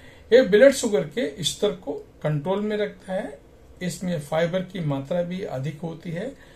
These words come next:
जो diabetes के पीड़ित लोगों को कई समस्याओं से, समस्याओं को दूर करने में मदद करता है।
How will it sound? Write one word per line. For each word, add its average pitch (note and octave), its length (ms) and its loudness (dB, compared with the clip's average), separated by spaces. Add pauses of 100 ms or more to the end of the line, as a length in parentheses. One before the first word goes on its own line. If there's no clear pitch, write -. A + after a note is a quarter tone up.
(280)
जो A#3 120 2
diabetes A3+ 600 4
के A3+ 180 -2
पीड़ित E3+ 460 -6
लोगों D3 320 -4
को C#4 280 -6 (120)
कई F#3 200 0
समस्याओं D3 640 -4
से, A#3 300 -6 (400)
समस्याओं D#3 600 -2
को B3 220 -6
दूर D#3+ 380 -6
करने C#3 240 -2
में G#3 220 -2
मदद C3+ 480 -6
करता B2+ 320 -8
है। F#3+ 220 -8